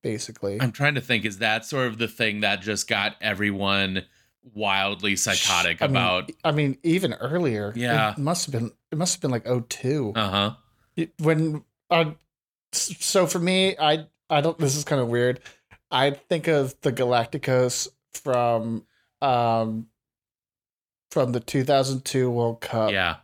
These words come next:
Speaker 1: basically until Cristiano Ronaldo arrives.
Speaker 2: Right.
Speaker 1: <laughs> That's, that's how I view it.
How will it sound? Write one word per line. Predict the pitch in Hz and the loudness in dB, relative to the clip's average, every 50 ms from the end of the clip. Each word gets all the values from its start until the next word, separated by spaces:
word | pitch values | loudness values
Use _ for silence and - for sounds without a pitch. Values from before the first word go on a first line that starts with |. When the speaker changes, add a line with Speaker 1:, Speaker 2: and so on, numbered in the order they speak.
| _ | _
Speaker 1:
basically | - 139 131 123 - - 139 120 - - 143 131 131 127 | 0 0 0 0 0 -2 -4 -6 -4 -2 0 2 2 2
until | 123 127 123 120 - - 127 120 117 117 117 117 113 113 | 2 0 0 -4 -4 -2 0 2 2 2 2 2 0 -2
Cristiano | - 127 113 - - 120 113 110 110 107 107 107 | -6 -6 -4 -2 0 0 0 0 0 -2 -2 -4
Ronaldo | 101 101 101 101 101 95 92 87 80 | -2 -2 -2 -2 -2 -4 -4 -4 -4
arrives. | 85 87 101 151 170 - - 98 | -6 -6 -6 -6 -6 -6 -6 -2
Speaker 2:
Right. | 101 98 92 87 82 - - - - | 0 0 2 2 0 -2 -4 -4 -6
Speaker 1:
<laughs> | - - _ - | -6 -8 _ 0
That's, | 220 185 170 - - - - | 0 0 0 -2 -4 -4 -2
that's | 220 175 180 180 175 156 - | 0 -2 0 0 2 2 2
how | - 147 135 131 | 2 2 2 2
I | 127 127 135 | 0 0 -2
view | 131 - 180 180 165 147 | -2 0 2 2 4 4
it. | 143 143 135 - | 2 0 0 -4